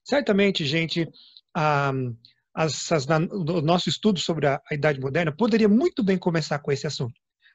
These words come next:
Afinal de contas, gente, os impactos que as grandes navegações trouxeram foram tremendos,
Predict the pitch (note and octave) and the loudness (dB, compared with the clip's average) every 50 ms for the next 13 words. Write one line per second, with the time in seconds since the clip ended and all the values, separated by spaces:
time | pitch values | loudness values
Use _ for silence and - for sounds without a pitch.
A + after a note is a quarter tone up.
0 | _ - F#3+ F#3+ - A3+ A3 G#3 G3+ F3+ D#3+ F3 - - D#3+ D#3+ E3+ G3 G3+ - | _ -6 -6 -2 2 2 4 4 4 2 0 -4 -4 0 2 4 4 4 4 0
1 | E3+ C3 A#2 A#2+ D3 E3+ G#3 G#3+ - G#3+ G3+ F3+ C#3 D#3+ E3 C#3 C#3 - E3 E3+ | -2 -2 0 0 2 2 2 0 2 2 2 2 2 0 -2 -2 -2 -2 -2 -2
2 | A3 A#3 - - C4 B3+ - - - G#3+ G#3 G3+ F#3+ G3 F#3 D3+ D3+ D#3+ E3 E3 | -2 -4 -4 -4 -2 -2 -2 -4 -4 0 2 4 4 4 2 0 -2 -2 -2 -2
3 | D#3 F3 F3 D#3 E3+ E3 E3+ E3+ D#3+ - D#3+ D3 D3 C#3+ - D#3+ D3+ C#3+ - - | -2 -2 -2 -2 -2 0 -2 -2 -2 -2 -2 -2 -2 -2 0 -2 -2 -2 -2 -2
4 | C#3 C3+ C3+ C#3 C#3 - - D3 C#3 C#3+ D3 C#3+ - E3 D#3 E3 F#3+ G#3+ F#3+ D#3 | -2 -2 -2 -2 -4 -2 -2 -2 0 0 -2 -4 -2 -2 0 2 2 2 2 0
5 | C3+ A#2+ B2 C#3+ - - | 0 -4 -8 -12 -14 -16